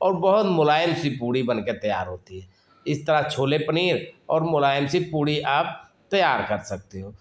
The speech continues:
साथ में हलवा भी हमने बनाया है, लेकिन उसकी वीडियो हमने आपको नहीं दिखाया क्योंकि वीडियो बहुत बड़ी हो जाती है।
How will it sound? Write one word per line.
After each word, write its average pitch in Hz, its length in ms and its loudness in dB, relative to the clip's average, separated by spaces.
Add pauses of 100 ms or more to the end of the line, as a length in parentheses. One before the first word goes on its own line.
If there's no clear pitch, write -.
(140)
साथ 180 360 0
में 214 120 4
हलवा 160 380 4
भी 208 140 4
हमने 185 300 2
बनाया 143 400 2
है, 180 260 0 (220)
लेकिन 175 260 2
उसकी 170 260 0
वीडियो 160 380 2
हमने 147 320 2
आपको 135 320 0
नहीं 139 220 2
दिखाया 135 360 0
क्योंकि 180 640 -2
वीडियो 151 800 2 (380)
बहुत 160 320 2
बड़ी 180 220 4
हो 156 160 4
जाती 127 360 2
है। 202 180 2